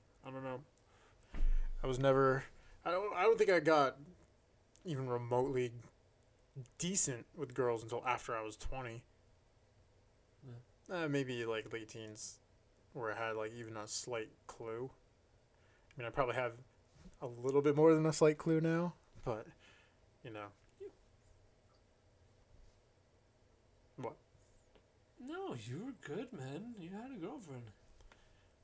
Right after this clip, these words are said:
Speaker 1: Yeah.
Speaker 2: So I don't think there was a big problem there.
Speaker 1: Well.
Speaker 2: You were, again, you were, like,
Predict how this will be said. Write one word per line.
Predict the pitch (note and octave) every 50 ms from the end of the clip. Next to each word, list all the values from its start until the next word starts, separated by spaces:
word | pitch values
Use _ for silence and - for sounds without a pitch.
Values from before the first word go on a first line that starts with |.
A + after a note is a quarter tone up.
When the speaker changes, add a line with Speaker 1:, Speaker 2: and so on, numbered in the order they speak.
| _ _ - _ - - _ _ _ _ _ _ _ _ _ _ _ _ D3+ B2
Speaker 1:
Yeah. | A#2 A2 G#2+ A#2 C3 - - - - - - - - -
Speaker 2:
So | - - - - - - B2 A#2 A#2 A#2 A#2+
I | B2+
don't | C#3 C#3+ C#3
think | D3 D3+ D3 D3
there | - D3
was | C#3+ C#3 C3
a | C3
big | C3+ C3 A#2+ -
problem | E3 F#3 F#3 D#3+ C#3 B2 A#2
there. | A2 G#2 - _ _ _ - - _ _ _ _ _
Speaker 1:
Well. | - C#4+ C#4 C4 A#3 G3+ F3+ - - - - - _ _ _ _ _ _ _ _
Speaker 2:
You | B2+ B2+ C3+ D3 D#3 D3+ D#3 E3 F#3 D#3 D3+ D3 D3 D3 D3+
were, | D3
again, | B2 D#3 G3+ G#3+ G3+ D3+
you | B2+ A#2+ B2+
were, | B2+ B2+ B2+
like, | B2+ B2+ C3